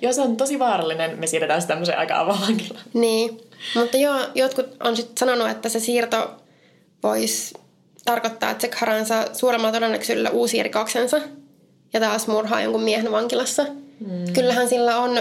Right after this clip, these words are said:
Speaker 2: periaatteessa, no, vankilassa vangit tappaa toisiaan
Speaker 1: Niin.
Speaker 2: tai jopa, niin kuin, vartijoita tai muuta, että se on ihan, ihan mahdollista. Mut en mä oikein tiedä. Ja okei, no, viimeinen huomio, mikä mulla tähän juttuun on, niin se ei varsinaisesti liity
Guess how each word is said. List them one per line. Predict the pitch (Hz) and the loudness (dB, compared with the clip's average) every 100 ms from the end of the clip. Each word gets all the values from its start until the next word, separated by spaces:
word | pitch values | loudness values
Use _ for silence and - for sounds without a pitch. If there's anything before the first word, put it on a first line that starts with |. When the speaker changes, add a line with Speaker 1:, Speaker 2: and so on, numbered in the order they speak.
| - - - - _ _ _ _ _ _ | -2 -8 -20 -20 _ _ _ _ _ _
Speaker 2:
periaatteessa, | - 226 262 285 294 311 320 | -2 0 0 0 0 0 2
no, | 302 302 269 | 2 2 2
vankilassa | 262 262 262 262 | 2 2 0 0
vangit | 240 240 240 | 2 2 0
tappaa | 220 220 - 226 | -2 -2 -2 0
toisiaan | 220 226 233 233 226 226 185 | 0 0 0 0 0 -4 -6
Speaker 1:
Niin. | 180 | 0
Speaker 2:
tai | 233 220 220 - | 2 2 0 0
jopa, | 226 226 - | 0 0 0
niin | 220 | 0
kuin, | 226 220 | 0 2
vartijoita | 214 220 233 233 | 0 0 0 0
tai | 233 226 | 0 0
muuta, | 220 226 | 0 0
että | 226 | 0
se | |
on | 226 | 0
ihan, | 226 233 - | 2 0 0
ihan | 233 254 | -2 0
mahdollista. | 240 233 247 233 - 262 - - - - _ _ - - - _ _ - - - | 0 2 2 0 0 -2 -4 -20 -20 -20 _ _ -20 -20 -20 _ _ -20 -20 -2
Mut | 247 240 | 2 2
en | 233 | 2
mä | 233 | 2
oikein | 240 247 247 | 2 0 2
tiedä. | 254 262 269 277 - - - - - - - _ _ - | 2 2 0 -4 -14 -18 -20 -20 -20 -20 -20 _ _ 0
Ja | 226 220 220 220 - - _ _ _ _ _ _ _ 240 | 2 2 -2 -4 -12 -20 _ _ _ _ _ _ _ 0
okei, | 240 | 2
no, | 240 | 4
viimeinen | 262 285 269 233 - | 4 4 2 0 0
huomio, | 233 233 226 | 0 2 2
mikä | 220 220 | 2 2
mulla | 220 | 0
tähän | 220 220 226 | 0 2 2
juttuun | 226 226 214 214 | 0 0 0 2
on, | 220 220 220 | 2 2 0
niin | 220 | 2
se | 226 | 2
ei | 226 | 2
varsinaisesti | 240 247 240 226 | 0 0 0 0
liity | 220 220 | -2 -4